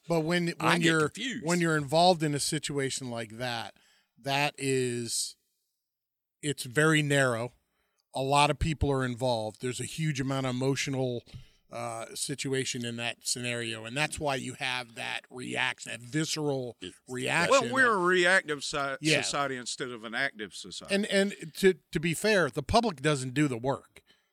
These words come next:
Speaker 1: They don't, they don't dig into the, we do, but they don't dig into the budget. They don't break it down.
Speaker 2: Sure.
Speaker 1: They don't look deep into these things to, to try to figure it out or get answers.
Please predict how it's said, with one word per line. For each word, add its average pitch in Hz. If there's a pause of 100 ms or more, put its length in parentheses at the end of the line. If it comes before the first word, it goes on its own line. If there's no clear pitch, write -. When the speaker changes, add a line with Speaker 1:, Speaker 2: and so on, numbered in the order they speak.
(280)
Speaker 1:
They 180
don't, 165 (280)
they 175
don't 190
dig 165
into 156
the, 127 (100)
we 202
do, 120 (440)
but 139
they 180
don't 185
dig 165
into 151
the 131
budget. 135
They 156
don't 165
break 151
it 135
down. 135
Speaker 2:
Sure. 127 (340)
Speaker 1:
They 160
don't 156
look 165
deep 170
into 131
these 123
things 123
to, 127 (140)
to 135
try 143
to 131
figure 139
it 131
out 131
or 117
get 170
answers. 123